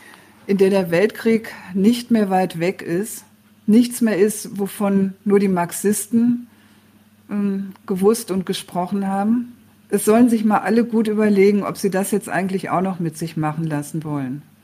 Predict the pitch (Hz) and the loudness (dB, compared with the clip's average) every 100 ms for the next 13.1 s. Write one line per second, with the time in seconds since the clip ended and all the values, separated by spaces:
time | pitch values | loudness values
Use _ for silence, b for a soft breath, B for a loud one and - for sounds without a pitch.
0 | b b b b b b 202 190 196 240 | b b b b b b -4 0 4 4
1 | 240 214 190 220 214 208 196 208 220 - | 2 2 2 2 0 0 2 2 0 -2
2 | 208 185 139 185 208 220 214 214 220 202 | 0 2 2 0 -4 -2 -2 2 0 2
3 | 196 185 180 - 190 202 185 160 151 165 | -2 -4 -6 -4 -2 -2 -4 -4 -2 -2
4 | 220 208 214 220 254 - _ 302 262 226 | -2 -2 0 0 -2 -12 _ 2 4 4
5 | 240 - - - - 190 196 - 202 233 | -2 -16 -20 -14 -4 -2 -2 -2 2 2
6 | 240 208 - 202 214 208 180 - 185 - | 2 -4 2 2 4 2 -2 -2 -4 -2
7 | 233 233 247 - b b - 190 208 - | 0 0 0 -12 b b -6 -2 -2 -2
8 | 196 190 196 185 175 196 202 208 190 175 | -2 0 0 -2 -2 -2 0 0 0 -2
9 | 185 170 170 170 - 156 - 151 143 143 | -2 -2 -2 -4 -8 -10 -10 -6 -6 -6
10 | - 160 139 131 - 127 - _ _ _ | -8 -6 -6 -8 -10 -12 -14 _ _ _
11 | - 240 254 247 233 226 220 202 202 196 | 0 2 6 4 6 4 4 -2 0 -2
12 | 196 196 180 170 226 214 165 - 156 147 | 0 0 2 4 4 2 -4 -6 -6 -6
13 | 139 | -8